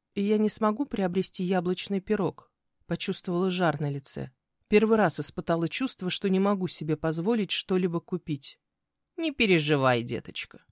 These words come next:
Неужели ты подумала, что в моем магазинчике продается пирог с настоящими яблоками? Конечно, нет».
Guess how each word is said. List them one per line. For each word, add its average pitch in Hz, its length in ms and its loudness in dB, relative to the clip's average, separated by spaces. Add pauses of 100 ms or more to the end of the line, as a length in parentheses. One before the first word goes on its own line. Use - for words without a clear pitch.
(320)
Неужели 147 580 2
ты 156 160 -2
подумала, 147 540 2
что - 220 -2
в 143 40 -4
моем 160 340 2
магазинчике 147 800 -2 (280)
продается 196 580 4
пирог 185 320 -2
с - 100 -8
настоящими 190 760 2
яблоками? 131 720 0 (500)
Конечно, 180 640 2
нет». - 280 -10